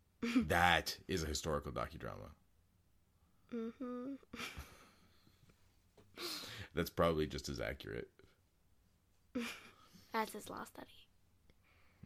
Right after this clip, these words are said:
Speaker 2: Yeah, about his law study. <laughs> Yeah. All right. Wanna have a catch. Zero to ten.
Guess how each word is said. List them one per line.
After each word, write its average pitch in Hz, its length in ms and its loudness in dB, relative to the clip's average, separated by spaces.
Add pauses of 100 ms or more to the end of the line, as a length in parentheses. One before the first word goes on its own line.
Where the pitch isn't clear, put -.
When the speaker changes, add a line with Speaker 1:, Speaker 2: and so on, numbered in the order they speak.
(100)
Speaker 2:
Yeah, 95 160 6
about 104 140 0
his - 180 0
law 117 80 6
study. 101 440 4
<laughs> 113 160 0
Yeah. 90 380 0 (920)
All 95 100 8
right. 76 220 4 (440)
Wanna 110 260 8
have 104 200 8
a - 40 0
catch. - 540 0 (720)
Zero 95 200 6
to 92 60 2
ten. 90 480 2